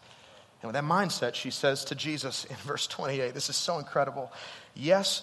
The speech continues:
Lord, yet even the dogs under the table eat the children's crumbs." Do you know what I find so amazing about that? She is the first person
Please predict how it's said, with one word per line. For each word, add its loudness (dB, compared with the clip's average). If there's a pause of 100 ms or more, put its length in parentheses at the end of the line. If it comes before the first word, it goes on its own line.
Lord, 4 (760)
yet 4
even 0
the 4
dogs 6 (120)
under 4
the 0
table 2 (340)
eat -2 (260)
the -8
children's 0 (120)
crumbs." -2 (840)
Do -2
you 4
know 12
what 10
I -2
find 4
so 6
amazing 8
about 10
that? 6 (800)
She 2
is 4
the 2
first 0
person 2